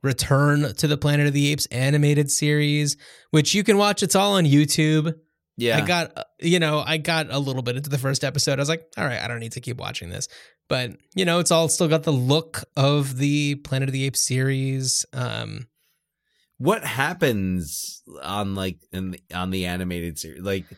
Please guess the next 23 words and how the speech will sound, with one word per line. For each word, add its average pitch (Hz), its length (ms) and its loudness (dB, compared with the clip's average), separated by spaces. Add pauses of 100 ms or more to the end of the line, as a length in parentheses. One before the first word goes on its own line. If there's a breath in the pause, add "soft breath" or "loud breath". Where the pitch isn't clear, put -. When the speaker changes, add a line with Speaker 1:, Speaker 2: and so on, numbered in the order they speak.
(500 soft breath)
Speaker 1:
On 143 220 4
the 147 160 4
animated 185 480 4
series 196 380 4
Return 175 340 2
to 165 80 -4
the 170 80 -2
Planet 180 240 0
of 175 60 0
the 180 160 2
Apes, - 200 -2
a 156 140 0
small 190 440 2
group 190 180 0
of 190 120 -4
humans, 202 440 4
including 147 340 0
astronauts 147 520 -2
Bill 151 240 0
Hudson 147 360 0
and 131 140 0
Jeff 135 280 -2
Allen, 160 400 0